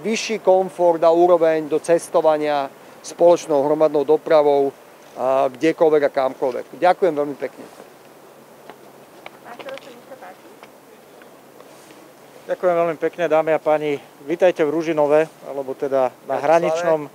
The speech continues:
Speaker 3: na hraničnom prechode do Ružinova, <laughs> pretože sme úplne na hranici. Rovnako sa veľmi teším, že to čakanie malo zmysel a že sa teda konečne podarí uľahčiť našej doprave a otvoriť túto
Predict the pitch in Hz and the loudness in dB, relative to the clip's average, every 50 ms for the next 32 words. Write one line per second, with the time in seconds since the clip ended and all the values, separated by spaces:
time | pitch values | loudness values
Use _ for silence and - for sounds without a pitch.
0 | - - 139 135 123 147 156 165 170 165 - - 175 156 - 165 170 - - 175 | -20 -10 -8 -6 -4 0 0 0 -2 -2 -6 -6 -6 -2 0 -2 -2 0 -2 -2
1 | 175 170 165 175 170 175 160 175 170 175 170 180 180 175 - - - - - - | -2 0 0 0 0 -2 -2 0 0 2 4 4 2 2 -4 -14 -20 -20 -20 -20
2 | - - 165 - 196 - 196 190 190 - - - 190 - - - - - - - | -20 -20 -14 -14 -10 -8 -8 -8 -8 -10 -10 -12 -14 -14 -14 -16 -18 -18 -20 -20
3 | - - 156 135 135 - 143 131 131 143 143 135 147 139 156 151 139 139 143 - | -8 -4 -2 0 0 -2 -2 -6 -6 -6 -4 -6 -6 -4 -4 -4 -4 -4 -6 -6
4 | 165 151 139 127 123 113 143 143 147 147 147 - - 160 160 156 - - - - | -4 -4 -2 -4 -4 -4 -4 -4 -4 -4 -8 -8 -4 -4 -4 -4 -6 -12 -20 -20
5 | - - - - - - - - - 147 165 202 214 220 - - 175 - 180 170 | -20 -20 -20 -20 -20 -20 -20 -10 -4 2 2 4 4 4 2 0 0 0 4 4
6 | 180 185 185 175 - 165 170 - - 180 170 151 156 165 156 156 151 - 165 - | 4 4 4 0 -2 -2 -2 -2 -4 -6 -4 0 2 4 4 4 2 0 -6 -4
7 | - 165 165 180 170 156 147 147 160 160 165 147 139 143 147 - - 165 165 160 | -4 -2 -2 0 -2 0 2 2 2 2 2 0 -2 -6 -8 -2 2 4 4 4
8 | 165 170 - - - - - - - - 135 139 139 131 139 131 - 151 139 - | 2 0 -6 -14 -20 -20 -20 -16 -8 -6 -4 -4 -2 -4 -6 -4 -4 -4 -4 -4
9 | 156 139 143 135 - 156 151 151 151 - - - 147 135 - 143 143 143 151 147 | -4 -6 -6 -4 -4 -4 -4 -4 -6 -6 -6 -6 -8 -6 -4 -6 0 2 2 2
10 | 147 143 139 139 147 - - - - - 180 - - - 165 185 185 165 - - | 2 0 -4 -6 -8 -12 -14 -18 -16 -16 -16 -16 -12 -6 -2 2 2 2 2 0
11 | - 160 156 139 151 147 - - 151 131 139 139 - 156 151 147 147 151 151 151 | -8 -12 -6 -4 -4 -4 -2 -4 -4 -4 -6 -6 0 2 2 2 4 2 2 2
12 | 151 131 131 147 135 156 - - 160 160 151 151 139 - - 147 - 147 139 | 0 -2 -6 -4 -4 -6 -6 -2 -2 0 0 0 -2 -6 -10 -8 -6 -6 -6